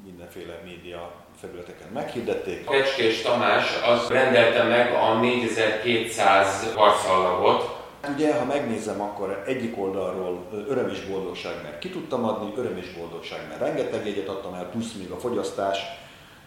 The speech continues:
Speaker 1: Anyagilag mindenki jól jár, ha rendben lezajlik ez a rendezvény. Csak aztán ugye nem zajlott le rendbe, mert a nyolc órai kapunyítás helyett torlódás, torlódás, torlódás, és este tíz órakor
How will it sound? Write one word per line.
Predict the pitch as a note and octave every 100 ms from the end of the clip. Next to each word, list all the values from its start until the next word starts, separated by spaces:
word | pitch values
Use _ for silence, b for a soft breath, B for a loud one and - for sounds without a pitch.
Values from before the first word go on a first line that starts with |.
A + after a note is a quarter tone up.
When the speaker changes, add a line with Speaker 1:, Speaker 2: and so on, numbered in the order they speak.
| B B - - - - -
Speaker 1:
Anyagilag | B2+ B2 A2 G2 F2
mindenki | F#2+ F2+ F2+ E2+
jól | F#2 A#2
jár, | A2+ G2+ F#2+ - -
ha | A#2 B2+ - - - - -
rendben | G2 F#2+ E2+ F2+ F2 E2+
lezajlik | F#2+ F#2+ E2+ - F2
ez | -
a | D#2+
rendezvény. | D#2 E2 E2 - -
Csak | C#3+ -
aztán | A#2+ - B2
ugye | B2 C3
nem | A#2 G2+ - - - B B B B -
zajlott | G2+ F#2 F#2 F#2
le | F#2
rendbe, | C3 - C#3+ C3 - -
mert | G2+ G2
a | A2
nyolc | A#2 A2+ G#2
órai | F#2+ F2+
kapunyítás | G#2 F#2 F2+ F2+ F2+ D#2+ -
helyett | A2+ C#3+ - - - B B B B -
torlódás, | C3+ A2+ G2 F#2
torlódás, | - G2 F2+ D2 -
torlódás, | A#2+ D#3+ D3+ C3 B2 B2 A2
és | -
este | F#2+ G#2+
tíz | F#2 A2+ G2+ F#2+
órakor | F2+ - F#2+